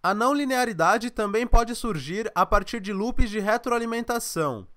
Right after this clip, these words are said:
pelos quais um mesmo processo é iterado com a saída sendo alimentada de volta como entrada para o próximo ciclo. Um exemplo clássico disso é o juros composto, onde, no final de cada período,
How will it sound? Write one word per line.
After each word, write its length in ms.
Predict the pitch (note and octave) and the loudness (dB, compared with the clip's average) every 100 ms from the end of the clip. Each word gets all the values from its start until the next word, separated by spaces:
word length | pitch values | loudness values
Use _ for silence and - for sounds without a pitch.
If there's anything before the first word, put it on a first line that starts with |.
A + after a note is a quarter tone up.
| _ _ _ _ | _ _ _ _
pelos 320 | - F#3 G3 | 4 4 2
quais 300 | - A3 A3+ | 2 4 4
um 140 | G#3+ F#3+ | 2 -2
mesmo 340 | A3 C4 C#4 | 0 0 0
processo 640 | - A3 F#3+ G3 A#3 - | 4 2 2 0 -2 0
é 80 | A3+ | -4
iterado 500 | A3 G#3 F3 G3 A3+ | -2 0 4 4 2
com 180 | - A3+ | -2 -2
a 80 | A3+ | -2
saída 540 | - F#3+ G3+ A3+ B3 | 0 -2 -2 -2 -2
sendo 380 | A#3+ A3+ G#3 F#3+ | 0 -4 2 4
alimentada 640 | B3 B3+ A3+ G3 G#3 A3+ | 2 0 -4 0 0 0
de 100 | G3+ | -2
volta 460 | F#3+ D#3+ G3+ A3 A3+ | -2 0 0 0 -2
como 260 | A#3 A3+ A3+ | -2 -2 -2
entrada 400 | G3+ F#3+ G3+ G#3+ | 0 2 2 4
para 220 | G#3 G3+ | 4 4
o 40 | |
próximo 460 | G#3 G#3 G#3 G#3+ A3 | 4 2 0 -4 -8
ciclo. 500 | - E3 - G#2 F2+ _ _ _ _ | -8 -10 -10 -14 -16 _ _ _ _
Um 160 | F#3+ A#3+ | 0 0
exemplo 400 | A3+ C4+ C#4 C4+ | 2 0 2 0
clássico 580 | - F#3+ A#3+ - - A#3+ | 2 4 4 2 -6 -6
disso 460 | D#3 G#3+ - B3+ - | -6 -6 -6 -6 0
é 120 | G#3 | 4
o 100 | A3 | 4
juros 320 | G3 A3+ - | 2 -4 -4
composto, 760 | B3 A#3 F#3+ D#3+ C3+ - G2+ - _ - | -2 4 4 4 0 -6 -16 -18 _ -4
onde, 380 | F#3 A3 A3 F#3 | 0 0 -2 -2
no 160 | G#3+ | 2
final 320 | - G#3+ A3+ | 4 4 4
de 100 | C4 | 4
cada 300 | C4 A#3+ C4 | 0 0 2
período, 580 | - A3 F3 A3 B3+ B3 | 2 0 0 -4 -4 -6